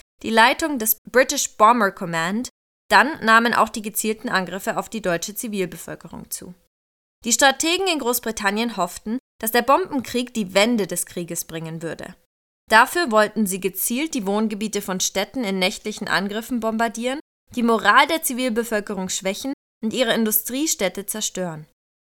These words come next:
Somit änderten die Alliierten im März neunzehnhundertzweiundvierzig ihre militärische Taktik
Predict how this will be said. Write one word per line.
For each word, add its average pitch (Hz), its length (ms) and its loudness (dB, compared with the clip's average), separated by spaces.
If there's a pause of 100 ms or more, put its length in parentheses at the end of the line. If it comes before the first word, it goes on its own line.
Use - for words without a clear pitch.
(160)
Somit 254 420 0
änderten 269 400 2
die 180 120 2
Alliierten 190 520 0
im 190 100 -2
März 180 340 0
neunzehnhundertzweiundvierzig 185 1080 -2
ihre 196 180 -2
militärische 190 720 -4
Taktik - 500 -6